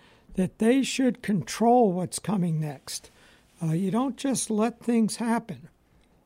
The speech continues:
And, of course, we think of, uh, genetically modified food, or think of CRISPR, which is the ability to manipulate D N A. We've been able to manipulate D N A for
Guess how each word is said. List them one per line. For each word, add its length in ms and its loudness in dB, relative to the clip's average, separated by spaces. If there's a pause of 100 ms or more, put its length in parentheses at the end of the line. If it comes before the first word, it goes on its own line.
(440)
And, 400 -2
of 100 -10
course, 280 -6
we 80 -8
think 340 -6
of, 280 -4
uh, 200 -8
genetically 600 -8
modified 640 -6
food, 400 -2 (520)
or 300 4
think 280 0
of 160 -4
CRISPR, 500 -2 (760)
which 260 0
is 120 2
the 100 2
ability 420 4
to 60 4
manipulate 800 4
D 140 0
N 180 2
A. 360 4 (480)
We've 160 2
been 160 4
able 280 4
to 60 2
manipulate 640 0
D 160 0
N 120 2
A 200 2
for 440 -4